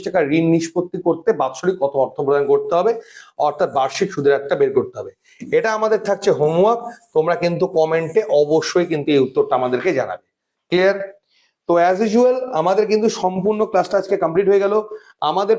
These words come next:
প্রত্যেকটা বইয়ের লিংক তোমরা ডেসক্রিপশন বক্সে পেয়ে যাবে। এই সমস্ত বইয়ের মধ্যে প্রত্যেকটা ডেটা বিস্তারিতভাবে শর্টকাট সহ সম্পূর্ণ দেওয়া রয়েছে। আমি সম্ভবত কালকে তোমাদের সঙ্গে মক টেস্ট নিয়ে আসবো, এসএসসি জিডিরও মক টেস্ট নিয়ে আসবো, ডাব্লিউবিরও মক টেস্ট নিয়ে তোমার সঙ্গে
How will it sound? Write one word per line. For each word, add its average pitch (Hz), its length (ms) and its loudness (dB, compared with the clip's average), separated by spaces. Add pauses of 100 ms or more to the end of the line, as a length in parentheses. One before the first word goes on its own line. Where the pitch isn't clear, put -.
প্রত্যেকটা 214 500 0 (140)
বইয়ের 175 260 4
লিংক 190 180 4
তোমরা 185 220 2
ডেসক্রিপশন 175 440 2
বক্সে 185 280 0
পেয়ে 185 160 6
যাবে। 185 160 4
এই 180 120 -4
সমস্ত 185 360 -2
বইয়ের 175 200 2
মধ্যে 175 260 0
প্রত্যেকটা 190 500 -2 (120)
ডেটা 160 200 2 (260)
বিস্তারিতভাবে 175 640 2 (100)
শর্টকাট 165 440 0
সহ 175 120 2 (100)
সম্পূর্ণ 156 280 0 (100)
দেওয়া 139 160 4
রয়েছে। 185 300 2 (640)
আমি 202 160 0 (140)
সম্ভবত 196 320 0 (120)
কালকে 156 240 2
তোমাদের 165 240 -2 (100)
সঙ্গে 175 180 0 (100)
মক 143 200 2
টেস্ট - 220 -2
নিয়ে 160 200 2
আসবো, 135 220 0 (540)
এসএসসি 185 280 0 (140)
জিডিরও 165 420 4
মক 180 160 -2
টেস্ট - 260 -2
নিয়ে 180 200 2
আসবো, 156 220 0 (540)
ডাব্লিউবিরও 160 540 2
মক 151 140 0
টেস্ট 160 160 0
নিয়ে 160 140 0
তোমার 151 180 0
সঙ্গে 160 180 0